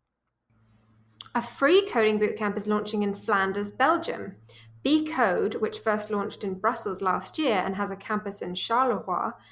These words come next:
is an eight-month-long program and plans to launch two more campuses this year.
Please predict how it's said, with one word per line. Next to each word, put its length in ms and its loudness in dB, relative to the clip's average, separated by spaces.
is 80 -2
an 220 2
eight-month-long 680 0
program 520 -2
and 140 -2
plans 260 0
to 100 -6
launch 320 -2
two 300 0
more 160 2
campuses 480 -6
this 260 -10
year. 220 -4